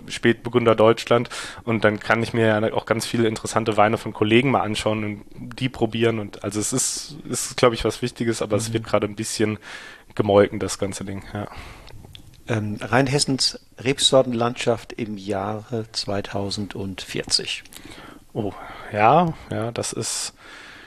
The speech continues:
Speaker 1: spannend. Also für, für Ingelheim kann ich so, so sprechen, da, ich glaube, da bin ich mit vielen Ingelheimer Kollegen, äh, auf einer Linie, dass wir doch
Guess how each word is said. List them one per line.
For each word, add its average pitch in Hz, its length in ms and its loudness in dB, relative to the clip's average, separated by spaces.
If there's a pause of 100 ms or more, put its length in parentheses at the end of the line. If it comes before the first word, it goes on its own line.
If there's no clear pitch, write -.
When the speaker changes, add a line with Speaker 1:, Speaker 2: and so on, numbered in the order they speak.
(100)
Speaker 1:
spannend. 113 380 6
Also 117 160 4
für, 151 240 8
für 147 160 8
Ingelheim 180 440 8
kann - 140 -2
ich 160 260 2 (240)
so, 139 200 4
so 147 400 6
sprechen, - 360 2
da, 123 140 4 (120)
ich 117 120 -2
glaube, 123 220 4
da 120 100 8
bin 117 140 -2
ich 123 120 -2
mit 120 160 -6
vielen 127 300 0
Ingelheimer 120 380 0
Kollegen, 117 500 0 (520)
äh, 110 540 8
auf - 220 0
einer 110 260 6
Linie, 120 360 2
dass 113 180 0
wir 110 160 4
doch - 320 -2